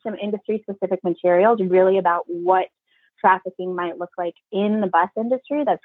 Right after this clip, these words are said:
commercial, motor coach, uh, transit, and school bus drivers, um, particularly through a thirty-minute documentary-style training video that we've created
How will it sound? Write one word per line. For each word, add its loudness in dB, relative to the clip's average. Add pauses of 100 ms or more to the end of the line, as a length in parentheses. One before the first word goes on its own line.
(100)
commercial, 2 (360)
motor 6
coach, 2 (320)
uh, -2 (160)
transit, 2
and 2 (120)
school 2
bus 2 (680)
drivers, 2 (580)
um, 2 (160)
particularly 0
through 4 (120)
a 2 (100)
thirty-minute 0
documentary-style 0
training 4
video 0
that -4
we've -2
created 2